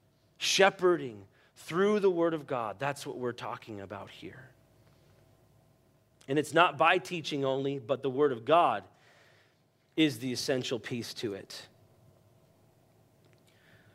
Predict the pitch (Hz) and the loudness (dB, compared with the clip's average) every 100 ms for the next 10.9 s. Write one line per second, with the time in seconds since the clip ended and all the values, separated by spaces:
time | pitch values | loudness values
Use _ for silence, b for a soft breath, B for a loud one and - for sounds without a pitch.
0 | b b b _ _ _ _ _ - 131 | b b b _ _ _ _ _ -6 2
1 | 165 156 147 143 135 127 135 117 123 123 | 4 4 4 4 4 2 0 -2 0 2
2 | 135 - 139 135 143 - - - _ b | 2 0 -2 -2 -10 -12 -20 -20 _ b
3 | b b b _ _ _ _ _ _ _ | b b b _ _ _ _ _ _ _
4 | _ _ _ - 127 123 127 120 139 135 | _ _ _ 0 2 2 2 6 6 6
5 | 135 131 131 110 98 - 117 - 123 101 | 0 0 0 0 -4 -8 -4 -2 -2 -4
6 | 104 95 101 - 90 - - - _ _ | -8 -10 -12 -14 -16 -16 -20 -20 _ _
7 | b b b b b b b _ _ _ | b b b b b b b _ _ _
8 | _ _ _ _ _ _ _ _ _ _ | _ _ _ _ _ _ _ _ _ _
9 | _ _ 143 117 135 180 180 151 135 135 | _ _ -2 0 4 4 6 2 2 0
10 | 131 120 131 117 120 127 127 113 - | 0 -2 0 0 2 2 2 0 -10